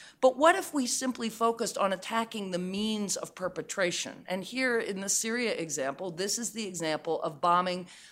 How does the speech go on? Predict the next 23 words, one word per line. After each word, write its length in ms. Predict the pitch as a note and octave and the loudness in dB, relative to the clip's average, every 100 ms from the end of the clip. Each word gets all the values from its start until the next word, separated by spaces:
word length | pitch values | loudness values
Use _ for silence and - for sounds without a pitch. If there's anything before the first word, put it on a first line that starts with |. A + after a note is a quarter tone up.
| - | -2
Assad's 760 | F3+ - F3+ D#3+ D#3 D#3+ - - _ | 0 4 6 8 8 4 -2 -6 _
fixed 380 | - G#3 G#3 - - | -4 0 0 0 4
air 180 | G3+ C#3+ | 4 4
force, 420 | - C3 - - | 2 -6 -6 -6
fixed 400 | - G3+ - - | -2 -2 -2 -2
or, 180 | F3+ E3 | 0 0
or, 440 | D#3 D#3 D3+ D3 | 2 2 2 2
or 300 | - D3 D3 | 0 0 0
a 40 | |
rotary 400 | D3 F3+ F3+ E3 | 4 4 4 2
wing, 520 | D#3+ A#3+ B3+ D#3 D#3 D3+ - - | 0 4 4 4 0 -8 -14 -6
to 140 | - B3 | 2 6
stop 500 | - - A3+ B3 A3+ | 8 8 8 8 6
him 220 | F#3 F3 | 2 2
from 160 | G3 | -2
dropping 420 | E3+ F3 F3+ F3 E3+ | 6 8 8 4 2
ba-, 180 | E3+ E3 | 2 4
ba-, 180 | E3+ - | 2 4
barrel 260 | F#3 F#3+ G3 | 8 10 8
bombs 460 | E3+ C#3+ C#3 D3+ | 6 4 4 0
on 180 | - D#3+ | -2 -2
his 140 | D3+ - | -2 -6
people. 360 | E3 D3+ - | -8 -8 -16